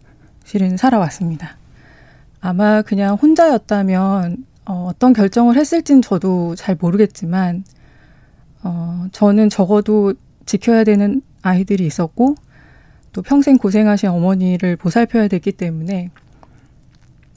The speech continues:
뭐, 어떤 얘기가 들려와도 죽을 만큼 버텼고, 어, 죽을 만큼 일을 했고, 죽을 만큼 공부를 한 것 같습니다. 어, 지금,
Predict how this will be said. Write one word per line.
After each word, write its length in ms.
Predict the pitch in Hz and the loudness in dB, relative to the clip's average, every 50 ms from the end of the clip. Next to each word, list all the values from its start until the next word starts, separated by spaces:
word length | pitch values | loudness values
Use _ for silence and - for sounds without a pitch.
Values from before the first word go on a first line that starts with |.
| - - | -10 -8
뭐, 160 | 190 185 175 175 | -6 -4 -4 -4
어떤 300 | 190 - - 254 240 226 | -2 0 2 4 4 4
얘기가 280 | 196 185 202 208 214 | 4 4 2 2 0
들려와도 560 | 208 - 190 175 185 208 202 185 175 - 202 | 0 0 0 0 0 0 0 0 -2 -2 -6
죽을 300 | 190 - - 180 214 220 | -6 -6 -6 -2 0 0
만큼 320 | 220 202 190 185 - 214 202 | 2 2 0 0 -2 -2 -4
버텼고, 640 | - - 170 - - 180 160 - - 196 202 175 156 170 - - _ _ _ - - - - _ _ _ _ _ _ _ - | -4 -4 -8 -8 -8 -8 -8 -6 -4 -4 -4 -4 -4 -8 -12 -18 _ _ _ -20 -20 -20 -20 _ _ _ _ _ _ _ -10
어, 520 | 185 170 165 165 165 170 175 180 180 190 - - - - - - - - 294 - 196 185 | -8 -8 -6 -6 -6 -6 -8 -8 -8 -10 -10 -14 -18 -20 -20 -20 -18 -16 -14 -12 -12 -8
죽을 220 | - 220 214 240 | -4 0 2 4
만큼 300 | 240 233 220 - 240 208 | 4 4 4 2 0 0
일을 200 | 190 165 180 196 | 0 2 0 0
했고, 320 | 202 226 - _ - 214 202 | 0 -2 -2 _ -4 -4 -4
죽을 240 | - - 196 190 196 | -2 -2 -2 0 0
만큼 280 | 202 196 190 - 190 180 | 0 0 -2 -4 -6 -6
공부를 380 | - 185 175 165 190 190 202 | -4 -4 -4 -2 -4 -4 -2
한 100 | 240 277 | 0 0
것 100 | 262 247 | 0 0
같습니다. 560 | 180 165 151 - - 175 156 147 - - - - - - - _ _ _ - - - - - - _ _ _ - - - - - - | -2 -6 -8 -8 -8 -8 -8 -10 -12 -16 -20 -20 -20 -20 -20 _ _ _ -20 -20 -20 -20 -20 -20 _ _ _ -20 -20 -20 -20 -16 -10
어, 340 | - 202 190 175 180 185 247 277 277 - - - - - - - - - - - - - - - - - - | -8 -6 -4 -4 -4 -6 -6 -8 -12 -14 -18 -20 -20 -20 -20 -20 -20 -20 -20 -20 -20 -20 -20 -20 -20 -20 -16
지금, 680 | - - 214 202 - 226 226 220 226 226 226 208 233 | -8 -4 -4 -2 0 2 2 4 4 4 2 2 0